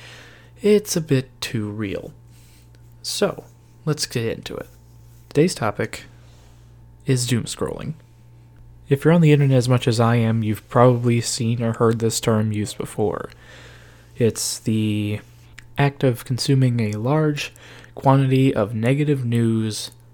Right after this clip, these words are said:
at once. Now, that being said, there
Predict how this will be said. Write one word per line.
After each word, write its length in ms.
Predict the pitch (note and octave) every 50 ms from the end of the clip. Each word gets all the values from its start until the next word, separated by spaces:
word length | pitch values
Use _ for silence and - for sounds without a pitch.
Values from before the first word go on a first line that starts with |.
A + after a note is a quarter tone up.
| - - - -
at 220 | - A2+ - - -
once. 520 | - - - - - - - - - - - - - - - - - - - - - - - - - - - - - - - - - - - -
Now, 380 | - F3+ F3+ D3 - - - - - - - - - - - - - - - - - - - - - E3+
that 240 | F3 F3+ F#3 -
being 320 | - - E3 D#3+ D3+ C#3 C#3
said, 560 | C3+ - - - A2+ G#2+ G2+ G#2 C3 E3 F#3+ - - - - - - - - - - - - - - - - - - - - - -
there 720 | - A#2 G#2+ G#2 G#2+ G#2+ G#2+ A2 A2 A2 A2 A2 A2 A2